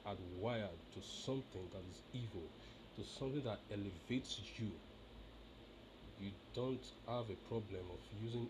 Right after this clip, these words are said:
evil to achieve it. I don't understand. You are the same people that ra-, rails against isis. isis use evil to forward their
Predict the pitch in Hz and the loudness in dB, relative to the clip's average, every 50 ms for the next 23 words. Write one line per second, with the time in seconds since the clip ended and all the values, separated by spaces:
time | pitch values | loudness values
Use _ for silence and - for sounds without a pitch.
0 | - 113 104 92 85 85 82 87 101 117 - - - - - - - - - - | 2 0 -2 -2 -2 -2 -4 -4 -4 -6 -6 -8 -10 -12 -12 -12 -12 -12 -12 -12
1 | - - - 95 90 87 - - - 113 104 98 95 90 92 - - - - - | -8 -4 -2 0 0 0 0 0 2 2 2 0 -2 -4 -6 -6 -8 -10 -8 -4
2 | - 117 110 110 107 123 123 123 113 - - 107 104 98 90 - - - 110 101 | -2 -2 0 0 0 0 0 0 0 -2 -2 -2 -2 -2 -2 -4 -2 0 0 2
3 | 95 90 82 73 - - - - - - - - - - - - - 92 87 87 | 2 0 -2 -4 -8 -10 -10 -12 -10 -10 -10 -10 -10 -12 -12 -10 -8 -8 -6 -2
4 | - 101 110 139 147 139 120 107 104 - - 135 135 131 - - 135 117 - 107 | 0 6 10 10 12 12 10 10 6 4 6 6 6 6 6 4 0 2 2 2
5 | 98 104 101 98 92 92 92 92 101 101 107 113 117 117 117 - - - 107 104 | 2 2 2 2 2 0 0 0 0 0 2 4 4 4 4 2 2 0 -2 2
6 | 104 120 135 147 156 156 156 143 123 113 101 107 117 123 127 113 - - - 117 | 4 8 10 10 10 10 8 8 6 4 4 4 6 6 6 4 2 0 0 2
7 | 120 120 120 110 - - 95 85 85 - 123 143 151 139 - - 147 139 120 113 | 4 4 4 2 0 -2 -2 -2 -2 0 2 2 2 2 2 0 0 0 0 0
8 | 110 120 127 139 123 117 - - - - 131 139 127 110 107 95 85 82 - - | 0 0 0 0 0 0 -4 -6 -6 -4 -2 0 0 2 0 0 0 -2 -4 -10
9 | - - - - - - - - - - - - - 117 107 98 - - - - | -12 -12 -12 -12 -12 -12 -12 -10 -12 -12 -10 -4 0 2 2 2 2 0 -4 -10
10 | - - - - 131 123 120 113 120 120 113 - - - - - - 110 104 | -10 -10 0 6 6 8 8 8 6 6 4 0 -4 -8 -8 -4 -2 0 0